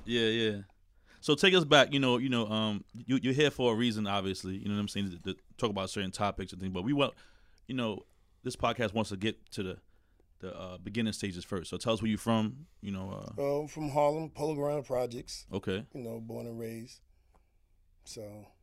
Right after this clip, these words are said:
Speaker 1: What kind of kid were you growing up?
Speaker 2: Um, I was a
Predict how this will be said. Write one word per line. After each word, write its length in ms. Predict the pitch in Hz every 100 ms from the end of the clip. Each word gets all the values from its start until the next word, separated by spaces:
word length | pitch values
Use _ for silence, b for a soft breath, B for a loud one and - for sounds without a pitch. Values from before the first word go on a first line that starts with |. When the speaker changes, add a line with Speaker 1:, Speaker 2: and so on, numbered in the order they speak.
| _
Speaker 1:
What 140 | 113 123
kind 120 | 117
of 60 |
kid 120 | 110 110
were 80 |
you 80 | 101
growing 240 | 90 92 87
up? 120 | - _ _ _ _ _ _ _
Speaker 2:
Um, 460 | 156 165 170 165 170 _ -
I 100 | 208
was 140 | 226 190
a 280 | 190 156